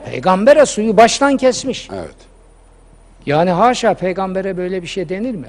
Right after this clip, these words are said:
Speaker 1: Allah der. Sen ben diyemeyiz. O halde toplumun onayı manasına gelen biat verilir ve toplum tarafından gerekli görüldüğünde geri alınır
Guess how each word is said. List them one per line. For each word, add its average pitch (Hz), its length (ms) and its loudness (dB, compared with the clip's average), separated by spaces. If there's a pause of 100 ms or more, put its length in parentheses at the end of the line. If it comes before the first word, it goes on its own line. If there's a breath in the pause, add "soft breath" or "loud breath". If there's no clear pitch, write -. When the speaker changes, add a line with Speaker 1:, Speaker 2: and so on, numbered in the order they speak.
Speaker 1:
Allah 147 420 -4
der. 196 160 -4 (460)
Sen 131 320 -10
ben 147 180 -8
diyemeyiz. 143 580 -4 (1800 soft breath)
O 170 100 2
halde 208 400 4 (1700)
toplumun 196 500 0
onayı 190 420 4
manasına 160 640 0
gelen 143 440 -4
biat 131 340 -6
verilir 143 600 -2 (1200)
ve 135 180 -4
toplum 190 500 0
tarafından 156 880 -2
gerekli 151 480 -4
görüldüğünde 147 720 -6
geri 143 320 -2
alınır 123 500 -10